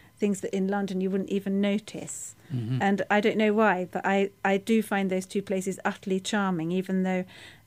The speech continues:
Speaker 1: a lot of people <laughs> I know say both of them are like their, their definitions of hell on earth. So
Speaker 2: Mm.
Speaker 1: maybe there's just something wrong with me. I
Speaker 2: Not
Speaker 1: like
Speaker 2: to e-,
Speaker 1: them so
Speaker 2: n-, not
Speaker 1: much.
Speaker 2: everybody's cup of tea, perhaps, but they s-, they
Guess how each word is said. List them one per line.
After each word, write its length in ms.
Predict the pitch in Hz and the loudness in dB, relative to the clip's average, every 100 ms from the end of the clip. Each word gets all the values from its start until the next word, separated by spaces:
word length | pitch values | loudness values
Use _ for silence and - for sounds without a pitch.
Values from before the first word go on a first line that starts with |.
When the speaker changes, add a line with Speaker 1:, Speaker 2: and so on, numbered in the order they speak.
| - | 0
Speaker 1:
a 60 | 196 | 4
lot 280 | 208 220 - | 6 6 4
of 160 | 220 - | -2 0
people 440 | 226 - 311 254 | 0 0 4 8
<laughs> 120 | 247 | 8
I 40 | 247 | 8
know 360 | 247 247 214 202 - - | 4 4 4 2 -6 -10
say 280 | - 226 220 | 4 8 8
both 280 | 214 220 220 | 8 4 4
of 100 | 196 | 2
them 140 | 202 196 | 2 4
are 60 | |
like 240 | 196 196 196 | 4 2 2
their, 280 | 196 196 - | 0 2 -2
their 240 | - 196 196 | 0 2 4
definitions 680 | 214 214 214 202 202 190 190 | 2 2 2 2 2 -2 -4
of 140 | 175 | -2
hell 220 | 208 202 | 2 4
on 220 | 196 190 | 4 2
earth. 320 | 202 185 165 - - - | 2 0 -4 -12 -12 -2
So 260 | 127 120 | 0 2
Speaker 2:
Mm. 20 | 190 | 2
Speaker 1:
maybe 260 | 196 196 | 2 2
there's 180 | 185 214 | 0 -2
just 240 | 208 - - | -2 -2 0
something 260 | 240 208 208 | 2 2 2
wrong 180 | 214 | 2
with 220 | 196 196 185 | 0 -2 -2
me. 320 | 185 175 160 - | -4 -4 -8 2
I 60 | 170 | 4
Speaker 2:
Not 120 | 196 | 6
Speaker 1:
like 100 | 202 | 6
Speaker 2:
to 80 | 180 | 6
e-, 20 | 185 | 4
Speaker 1:
them 80 | 190 | 2
so 120 | 190 | 2
Speaker 2:
n-, 180 | 190 180 | 2 4
not 140 | 165 | 6
Speaker 1:
much. 60 | 156 | 6
Speaker 2:
everybody's 440 | 143 131 135 127 | 4 2 2 0
cup 220 | - 127 | -4 -4
of 100 | 139 | -4
tea, 140 | - 135 | -2 -2
perhaps, 380 | 123 123 - - | -2 -6 -8 -6
but 260 | 135 - | -6 -6
they 100 | - | -6
s-, 120 | 127 - | -6 -6
they 200 | - 139 | -2 -2